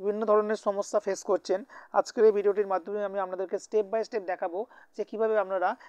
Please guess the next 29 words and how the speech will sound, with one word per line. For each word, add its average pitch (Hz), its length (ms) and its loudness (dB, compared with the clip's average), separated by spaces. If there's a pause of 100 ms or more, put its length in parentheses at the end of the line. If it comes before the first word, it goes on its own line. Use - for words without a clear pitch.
(160)
এই 190 140 2
কেওয়াইসি 208 520 4
ফর্ম 202 220 -2
ফিল 196 140 -2
আপ 185 140 -6
করবেন 208 260 -2 (320)
এবং 220 180 2
ফর্মটি 202 240 -2 (100)
কোথা 190 200 -2
থেকে 202 140 -2 (100)
পাবেন, 202 260 4 (360)
সম্পূর্ণ 208 340 -2 (140)
ডিটেলস 170 300 -2 (280)
কী 220 180 -2
কী 226 100 -2 (320)
এর - 140 -2
সঙ্গে 208 240 2 (460)
আপনারা 202 220 8 (100)
ডকুমেন্ট 214 300 0 (140)
আপডেট 175 360 2
করবেন, 160 280 -2 (340)
সম্পূর্ণভাবে 214 540 -2
দেখিয়ে 190 240 -2
দেবো। 202 160 0 (320)
তো - 40 -8 (100)
আপনাদের 190 240 0 (100)
কেওয়াইসি 196 420 0
একেবারে 208 280 4 (760)
সম্পূর্ণভাবে 220 540 0